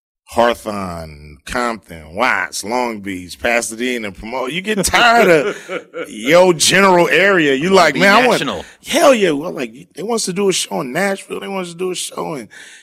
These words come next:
Speaker 1: Indiana. They want us to do a show in New York.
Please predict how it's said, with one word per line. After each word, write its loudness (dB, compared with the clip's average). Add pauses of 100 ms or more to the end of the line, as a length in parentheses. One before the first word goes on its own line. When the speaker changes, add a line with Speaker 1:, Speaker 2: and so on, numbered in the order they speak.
(140)
Speaker 1:
Indiana. -6
They -4
want -6
us -6
to -18
do -10
a -12
show -8
in -10
New -12
York. -2